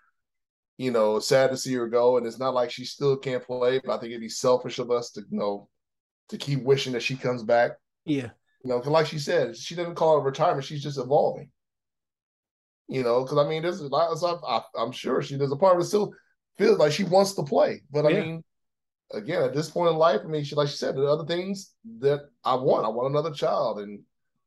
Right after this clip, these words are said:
Speaker 1: all these other, you know, business ventures she's got. I mean, it's, it's just that second half, man.
Speaker 2: Yeah. I mean,
Speaker 1: Yeah.
Speaker 2: she's, she's still young in terms of life, but in
Speaker 1: Yeah.
Speaker 2: terms of just being an athlete, you know, that, that part,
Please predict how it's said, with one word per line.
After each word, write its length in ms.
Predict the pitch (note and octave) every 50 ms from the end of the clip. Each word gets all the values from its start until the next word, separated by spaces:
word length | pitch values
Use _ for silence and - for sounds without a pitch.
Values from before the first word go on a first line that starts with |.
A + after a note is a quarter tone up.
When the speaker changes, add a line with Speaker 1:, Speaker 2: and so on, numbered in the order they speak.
| _ _ _ _ _ -
Speaker 1:
all 240 | G2+ G#2 B2 C#3 D3
these 300 | D3 D3+ D#3 D3+ C#3+ D3+
other, 220 | D3+ D3+ D#3 D#3 D3+
you 60 | D3
know, 140 | C#3+ C#3 C#3
business 480 | C3 - - C#3 D#3 F3 F3 D3 C3 A#2
ventures 260 | A#2+ B2+ A2+ - -
she's 220 | - - A2+ A2
got. 240 | G#2 - G#2+ G#2 G2+
I 40 | G2+
mean, 240 | G#2+ G#2+ G#2 G#2+ G#2+ G#2
it's, 320 | - - - - - _ _ _ _ _ _ _ -
it's 160 | - G#2+ -
just 180 | B2+ C3+ C3+ D#3+
that 120 | D#3 D3
second 320 | - - E3+ D#3+ D#3+ D#3
half, 440 | D3+ C#3+ F3 - - - C3+ - -
man. 320 | B2 B2+ C3 C#3+ D#3+ G#3 - _ _ _ -
Speaker 2:
Yeah. 300 | - B2 D3+ D#3 C#3 A#2 _ -
I 60 | D#3+
mean, 240 | D#3+ E3+ D#3+ D#3 C3+
Speaker 1:
Yeah. 80 | B2+ B2+
Speaker 2:
she's, 260 | G3 G3+ G#3 G3+ G3 - -
she's 240 | - - G#3+ A3 G3+
still 280 | - - A#3 A#3 G#3+ F3
young 540 | D3+ C#3+ C#3 D#3+ F3+ G#3+ G#3 F3 C#3+ C3+ -
in 220 | - D3+ D3+ D#3 D3
terms 380 | - F3+ E3+ E3 E3 D#3 C#3
of 100 | C#3+ C3 B2
life, 420 | B2+ C3+ E3 G#3+ G3+ D3 - - - _ _ _ _ _ _ _ _ -
but 160 | D3 C#3+ C#3 C#3+
in 80 | B2
Speaker 1:
Yeah. 120 | A#2+ A#2+ B2
Speaker 2:
terms 220 | F3 E3 D#3 D3+
of 100 | D3+ D3+
just 180 | D3+ D#3 D#3 D3+
being 140 | D#3 D#3
an 80 | D3+ C#3+
athlete, 560 | C#3+ D3 D#3 F3 E3+ E3 D#3 C#3+ C3+ C3+ C#3 _ _ -
you 140 | D#3 C#3 C#3
know, 340 | C3+ C3 B2+ B2 A#2+ B2+ - _ _ -
that, 300 | C3 C#3+ D3 D3+ D3 - E3 C#3+
that 220 | D3+ D#3 E3 -
part, 360 | - F#3 D#3+ D3 C#3+ C3+ -